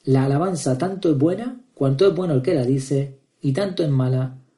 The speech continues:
cuanto es vicioso y malo el que alaba. Pues espero que te haya gustado este capítulo. Si no lo has hecho ya, pásate por mi casa, si no estás ahí ya, en efectividad punto es. Mi casa es tu casa.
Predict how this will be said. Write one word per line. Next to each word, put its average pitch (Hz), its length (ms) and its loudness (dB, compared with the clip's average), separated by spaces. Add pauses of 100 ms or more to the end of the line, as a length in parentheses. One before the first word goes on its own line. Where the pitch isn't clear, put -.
(140)
cuanto 131 400 0
es 165 80 2
vicioso 135 460 0
y 120 60 0
malo 117 420 -10 (240)
el 123 200 -4
que 113 140 -12
alaba. - 400 -18 (1040)
Pues 139 160 2
espero 202 220 2
que 202 80 4
te 202 80 4
haya 190 260 4
gustado 175 400 0
este 175 160 -2
capítulo. 208 720 -2
Si - 160 -4
no 143 100 2
lo 156 60 0
has 139 100 0
hecho 139 160 0
ya, 160 240 2
pásate 147 400 -2
por 127 320 0
mi 120 140 -4
casa, 185 360 -6
si 123 140 -4
no 123 60 -4
estás 120 180 -8
ahí 113 280 -4
ya, 180 340 -2
en 127 160 -4
efectividad 131 560 -2
punto 120 260 -8
es. 101 240 -14 (540)
Mi 120 100 -6
casa 165 240 0
es 143 80 -4
tu 147 100 4
casa. - 440 -2